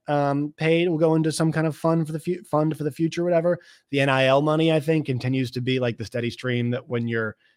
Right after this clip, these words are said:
now in school, you get to make. Maybe that's the combination they do. But if they have any kind of decent players union, you know, and I hope they, they're able to find some good reps. I'm not sure how it gets headed up. They're gonna need kind of some apparatus, somebody to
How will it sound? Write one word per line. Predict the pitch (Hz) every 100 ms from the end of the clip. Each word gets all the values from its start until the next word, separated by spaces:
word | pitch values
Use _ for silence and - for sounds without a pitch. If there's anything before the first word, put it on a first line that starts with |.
| _ -
now | 110 120 127 135 147 -
in | 156 151
school, | - 165 160 165
you | 160
get | 165 160
to | 156
make. | 175 185 - - _ -
Maybe | 127
that's | 131 -
the | 147
combination | 147 143 143 143 143 147 147
they | 143 143
do. | 139 147 147
But | 135 131 113 - _ _
if | 165 160
they | 165
have | 196 180
any | 170
kind | 160 160 151
of | 127
decent | 135 131 - 123 -
players | 131 127 123 107
union, | 120 113 117 110 107 - _ _ _
you | 127
know, | 123 123
and |
I | 123
hope | 120 131
they, | 127 120
they're | 117 123
able | 123
to | 120
find | 117 127 120
some | 120
good | 120 113
reps. | 120 120 -
I'm | 120
not | 123 120
sure | 127
how |
it | 117
gets | 117 107
headed | 117 120
up. | 123 117
They're | 123
gonna | 120 120
need | 123 113
kind | 117
of | 117
some | - 123
apparatus, | 120 120 120 117 117 110
somebody | 123 120 113 117 113
to | 117